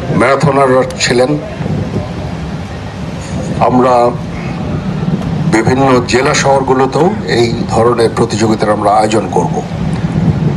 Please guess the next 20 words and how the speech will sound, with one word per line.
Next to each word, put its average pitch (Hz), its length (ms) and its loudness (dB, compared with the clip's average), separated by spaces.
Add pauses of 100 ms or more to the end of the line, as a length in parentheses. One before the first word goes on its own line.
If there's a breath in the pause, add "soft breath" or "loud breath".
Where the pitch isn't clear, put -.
(400)
কক্সবাজারে 147 840 4
এই 131 100 2
সাইক্লিংয়ের 147 920 2
জন্য 147 480 2
এটা 135 120 0
একটা - 200 0
সু-, 135 200 -2
সু-, - 400 0
সুন্দর 143 360 2
একটা 131 200 0
ফ্যাসিলিটি। 147 580 0
এখানে, 120 640 0
আহ, - 1200 -2
মেরিন 127 300 2
ড্রাইভের 127 340 2 (120)
পাশে 120 680 2
এই 110 240 2
যে 110 240 4
লম্বা 123 340 2
রাস্তা, 131 400 2